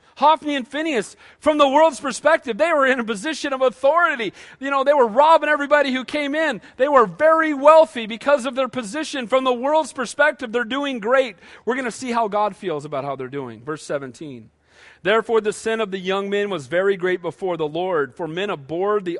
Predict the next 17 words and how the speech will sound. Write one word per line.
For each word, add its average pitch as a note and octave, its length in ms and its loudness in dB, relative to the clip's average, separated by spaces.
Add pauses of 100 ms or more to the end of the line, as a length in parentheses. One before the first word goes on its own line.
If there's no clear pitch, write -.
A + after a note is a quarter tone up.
offering D3 580 -4 (460)
of D3 180 2
the C#3+ 120 -4
Lord." C#3 340 -2
Look A3+ 180 -2
what E4 140 0
happens D#3+ 720 -4 (380)
when D#3+ 140 -8
you D#3+ 140 -6
have D3 440 -4 (200)
those D#3 360 -2
who E3 80 -8
rob C#3 400 0
from C3 180 -10
God. B2+ 400 -6 (500)
What E3 160 -2
happens G3 680 -4